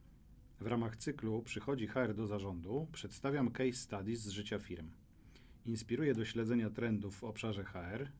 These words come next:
i wskazuję narzędzia do wspierania organizacji w pokonywaniu trudności związanych z kapitałem ludzkim. Dziś case study firmy z wymagającej branży I T i nowoczesnych technologii. Posłuchaj.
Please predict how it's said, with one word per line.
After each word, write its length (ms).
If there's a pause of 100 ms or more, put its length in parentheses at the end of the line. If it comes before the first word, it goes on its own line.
(100)
i 100
wskazuję 540
narzędzia 640
do 120
wspierania 480
organizacji 720
w 80
pokonywaniu 580
trudności 600
związanych 580
z 60
kapitałem 500
ludzkim. 400 (1000)
Dziś 180
case 180
study 600
firmy 580
z 60
wymagającej 640
branży 540
I 20
T 140
i 280
nowoczesnych 560
technologii. 540 (480)
Posłuchaj. 560